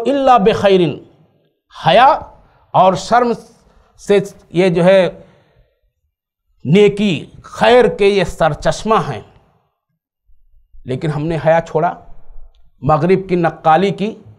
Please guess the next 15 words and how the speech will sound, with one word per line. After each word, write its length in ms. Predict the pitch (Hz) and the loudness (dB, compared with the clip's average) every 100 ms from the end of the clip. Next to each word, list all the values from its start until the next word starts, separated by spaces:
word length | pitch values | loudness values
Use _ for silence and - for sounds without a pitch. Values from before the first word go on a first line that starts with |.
| _ _ _ _ _ _ _ _ | _ _ _ _ _ _ _ _
तो 100 | 160 180 - - _ _ _ _ | 0 0 -4 -18 _ _ _ _
उस, 300 | 143 160 156 - | -8 -8 -8 -10
उसकी 360 | 151 - - 175 | -12 -12 -10 -8
जो 140 | 147 | -6
है 100 | 151 | -6
सारी 420 | 147 - 151 175 175 - | -8 -6 -4 -2 -6 -6
कबाहतें, 560 | 131 131 113 - 113 95 _ _ _ _ _ - | -4 -4 -4 -10 -16 -18 _ _ _ _ _ -6
चार 240 | 165 185 160 | -2 -2 -4
सा-, 340 | - - 151 | -14 -8 -8
सारी 380 | - 170 202 214 | -2 0 0 0
जो 140 | 175 | 0
है 380 | 175 190 165 - - - - | 2 2 2 -8 -20 -20 -10
बुराइयां 560 | 117 196 202 214 214 160 | 2 4 4 4 2 0
जो 80 | |
है 140 | 143 | -4